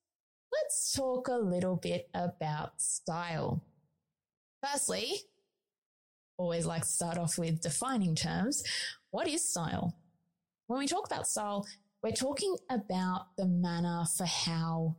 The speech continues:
you do things. Some of my favorite quotes on what style is, uh, comes from fashion designers. You may have already noticed that I don't like to stick to sort of like an area of discipline or industry for inspiration.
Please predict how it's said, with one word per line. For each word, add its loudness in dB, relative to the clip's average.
you -2
do -2
things. -2
Some 0
of 0
my 0
favorite 0
quotes -2
on 4
what 0
style 0
is, 2
uh, 0
comes 0
from 2
fashion 2
designers. 0
You 0
may 0
have 2
already 2
noticed 2
that -2
I 0
don't -2
like -2
to 0
stick -2
to 2
sort 0
of 2
like 0
an 2
area 0
of 2
discipline 0
or 2
industry 0
for 0
inspiration. 0